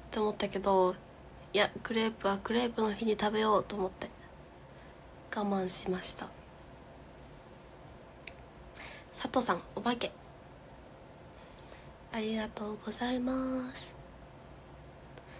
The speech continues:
小西さん、ありがとうございます。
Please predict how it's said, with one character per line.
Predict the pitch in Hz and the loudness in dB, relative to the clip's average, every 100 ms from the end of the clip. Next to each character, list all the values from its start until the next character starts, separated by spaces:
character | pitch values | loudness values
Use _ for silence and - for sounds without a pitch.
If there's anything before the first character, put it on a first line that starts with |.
| - - - - - | -16 -16 -16 -14 0
小 | 247 | 4
西 | 240 233 - | 6 6 2
さ | 226 214 | 2 2
ん、 | 208 202 202 208 | 2 0 -2 -2
あ | |
り | 185 190 | -2 -2
が | 202 | -4
と | 202 202 | -4 -4
う | 196 208 | -6 -6
ご | 202 | -6
ざ | - 214 | -4 -4
い | 214 | -2
ま | 214 220 220 220 220 | 0 0 -2 -4 -6
す。 | - | -10